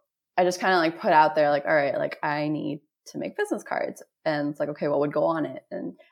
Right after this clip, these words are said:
I was, like, writing that out. And then just, like, last week, I came across someone's, um, Instagram story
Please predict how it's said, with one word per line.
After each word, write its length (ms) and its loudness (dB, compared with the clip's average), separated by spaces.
I 60 2
was, 100 0
like, 100 0
writing 240 4
that 280 -2
out. 320 4
And 140 -2
then 400 -6
just, 320 -8
like, 240 0
last 320 -4
week, 340 0
I 80 -4
came 220 -6
across 380 -4
someone's, 520 -6
um, 360 -6
Instagram 340 -2
story 440 0